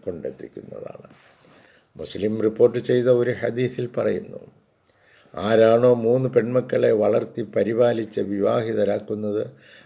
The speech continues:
അവന് സ്വർഗം ഉറപ്പാണ്. മാത്രമല്ല, ആരാണോ കുട്ടികളെ വളർത്തി സാത്വികമായ ജീവിതം കാട്ടിക്കൊടുത്ത്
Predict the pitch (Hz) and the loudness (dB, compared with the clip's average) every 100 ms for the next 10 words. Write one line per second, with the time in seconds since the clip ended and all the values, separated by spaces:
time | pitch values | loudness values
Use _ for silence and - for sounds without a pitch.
0 | - 104 117 113 - 120 120 127 113 80 | 0 2 2 0 2 0 2 0 0 -2
1 | 85 - - - - _ _ _ _ _ | -6 -6 -12 -14 -18 _ _ _ _ _
2 | - 98 104 107 110 113 98 101 120 123 | -6 -2 0 2 2 2 0 2 4 4
3 | 123 123 - 101 131 120 123 123 113 117 | 2 -2 -4 -4 -2 2 4 4 4 2
4 | 120 - 123 - - - 123 131 139 143 | 0 -2 -4 -4 -6 -2 -2 -4 -4 -2
5 | 127 123 110 104 110 113 110 107 110 113 | 0 2 2 0 -2 -2 -4 -4 -6 -4
6 | 123 - 117 117 - | -6 -4 -4 -4 -8